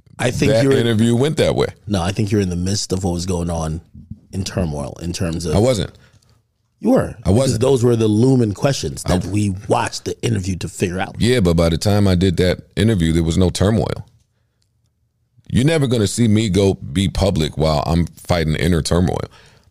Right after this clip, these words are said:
Speaker 2: I had to go through what I went through, like, behind the scenes, business infrastructure type shit. Like, it was business to
Speaker 1: Mm-hmm.
Speaker 2: attend to. By the time I did Adam, everything was straightened out. Now, he had some questions because, yeah, people hadn't heard me speak about it, right?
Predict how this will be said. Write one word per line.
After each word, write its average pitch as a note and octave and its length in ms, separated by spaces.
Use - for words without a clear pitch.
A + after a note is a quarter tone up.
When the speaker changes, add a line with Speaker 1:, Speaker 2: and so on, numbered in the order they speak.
Speaker 2:
I - 80
had B2+ 160
to - 60
go G2+ 180
through G2 200
what F2+ 100
I F2 60
went F2 220
through, C2 140
like, C2+ 200
behind E2 320
the D#2+ 40
scenes, F2 560
business F2+ 600
infrastructure F2+ 720
type E2+ 320
shit. E2+ 440
Like, D2+ 160
it E2+ 40
was E2 120
business F#2+ 460
to - 300
Speaker 1:
Mm-hmm. - 100
Speaker 2:
attend A1+ 220
to. A#1+ 60
By D#2+ 120
the F2+ 80
time C3 240
I C#3 80
did B2 160
Adam, C3 400
everything D3 380
was C3+ 160
straightened C#3 360
out. D3 220
Now, F#2+ 180
he A#2+ 180
had G#2+ 220
some D#2+ 140
questions F#2+ 580
because, E2 400
yeah, E2+ 160
people D2 240
hadn't C#2+ 220
heard C#2 180
me C#2 180
speak - 300
about G1+ 260
it, - 100
right? D#2 300